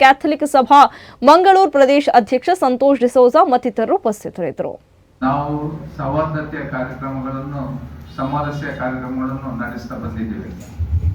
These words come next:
Speaker 2: "ಪ್ರೀತಿ ಹರಡಲಿ ಎಲ್ಲೆಡೆ" ನಮ್ಮ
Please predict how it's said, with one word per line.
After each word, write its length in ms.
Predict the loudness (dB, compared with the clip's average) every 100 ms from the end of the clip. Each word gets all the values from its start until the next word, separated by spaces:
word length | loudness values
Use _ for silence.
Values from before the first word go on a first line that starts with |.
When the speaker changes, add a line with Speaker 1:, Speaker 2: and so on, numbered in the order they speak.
| -6 -10 -10 -6 -4 0
Speaker 2:
"ಪ್ರೀತಿ 380 | 0 0 -2 0
ಹರಡಲಿ 560 | 0 0 0 0 0 0 -2 0 0
ಎಲ್ಲೆಡೆ" 380 | 2 2 0 -2 -2 -2 -2 -2 -2 -2 -4 -4
ನಮ್ಮ 180 | -2 -2